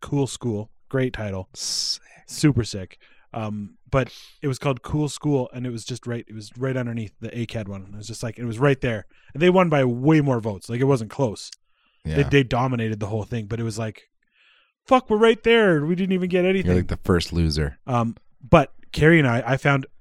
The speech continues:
Speaker 1: I worked at the car wash, and people, for
Speaker 2: At
Speaker 1: some
Speaker 2: the
Speaker 1: reason,
Speaker 2: car wash.
Speaker 1: some reason people decided that the car wash was okay just to throw,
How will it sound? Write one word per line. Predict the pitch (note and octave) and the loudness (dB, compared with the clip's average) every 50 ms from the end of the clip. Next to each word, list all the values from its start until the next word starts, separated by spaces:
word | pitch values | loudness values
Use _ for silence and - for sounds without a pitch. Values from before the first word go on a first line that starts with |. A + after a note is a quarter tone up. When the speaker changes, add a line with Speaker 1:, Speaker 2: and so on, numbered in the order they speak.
| - - - | -16 -8 -2
Speaker 1:
I | C3+ B2 | 0 2
worked | B2+ B2 - | 2 2 0
at | A#2 | -4
the | A#2 A#2 | -8 -2
car | - D3+ E3 D#3 | 2 6 8 8
wash, | C#3 A#2+ A2 A2 A2 - - - | 8 6 4 2 -4 -8 -10 -12
and | B2 A#2+ | -12 -8
people, | - - D#3+ D3+ E3 D3+ C#3 C3+ - _ _ _ | -4 -2 0 2 2 2 2 2 -2 _ _ _
for | - C#3+ | -8 -2
Speaker 2:
At | C3 | 2
Speaker 1:
some | F3+ F3 E3+ | 2 4 6
Speaker 2:
the | E3 | 6
Speaker 1:
reason, | D#3+ D#3 D3 D#3 D3+ | 4 4 4 2 -2
Speaker 2:
car | D#3+ E3+ F3+ F#3+ F#3+ | -2 -4 -6 -8 -8
wash. | E3+ C#3 C3 C#3 D#3 E3 E3 D#3+ - - - - | -8 -8 -8 -8 -8 -8 -8 -10 -10 -12 -12 -4
Speaker 1:
some | - - F#3 G#3+ A3 G3+ | 2 4 4 4 4 4
reason | F#3+ F#3+ E3 C3+ D3+ D3 | 4 4 4 4 2 0
people | D3 D#3 E3 - D#3+ D#3+ C#3+ C3+ C#3 - - | 0 0 2 4 4 4 4 2 0 -2 -6
decided | C#3+ C#3+ C3 - - B2+ B2+ B2+ A#2+ | -6 -4 -2 0 2 2 2 2 0
that | B2+ B2+ - | -2 -4 -4
the | - A#2+ | -8 -6
car | - - C3 C3 | -2 0 2 2
wash | B2+ B2 A#2+ A2+ - | 4 2 0 0 -2
was | - A2 A2+ | -4 -4 -4
okay | A#2 A#2 - - A#2+ A#2 | -4 -4 -4 -4 -4 -4
just | A2 A2+ G#2+ - - | -4 -4 -6 -8 -8
to | - A2+ G2+ | -10 -10 -10
throw, | - _ _ - A2+ A#2 A2+ A2+ A2+ G#2 | -10 _ _ -10 -8 -6 -4 -4 -4 -6